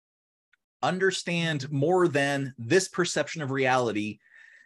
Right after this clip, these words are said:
tend to not be able to keep their sanity long.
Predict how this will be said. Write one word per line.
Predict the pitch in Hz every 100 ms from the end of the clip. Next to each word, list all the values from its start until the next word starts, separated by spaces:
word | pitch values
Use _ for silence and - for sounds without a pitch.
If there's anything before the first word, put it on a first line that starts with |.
| _ _
tend | - 175 208 190
to | 208
not | 165 156 131
be | 170 151
able | 143 151
to | 143
keep | - - 143
their | 139 131
sanity | - 123 113 101 101
long. | 92 80 65 -